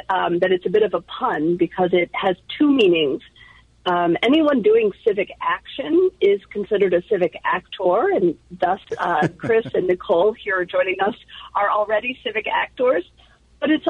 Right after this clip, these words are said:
also a pun with the idea of the Actors Studio in New York City, which is a place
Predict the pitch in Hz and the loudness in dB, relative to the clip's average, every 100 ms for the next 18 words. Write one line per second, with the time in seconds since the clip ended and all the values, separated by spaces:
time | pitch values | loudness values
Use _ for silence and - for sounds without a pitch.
0 | - 285 339 427 415 370 - 269 262 262 | 0 0 2 2 2 0 -6 -2 0 0
1 | 370 220 214 _ - 214 214 214 - - | 2 2 2 _ -8 -2 2 2 0 -6
2 | - 202 226 220 208 - 185 - 214 - | 0 0 2 2 2 2 2 0 -6 -4
3 | 214 - 214 214 196 175 190 196 175 - | -6 -6 -2 2 4 4 4 4 2 -4
4 | - 185 180 - - - - _ - 214 | -4 -2 -2 -6 -12 -20 -20 _ 0 2
5 | 196 214 208 - 240 214 | 2 0 -2 -2 2 2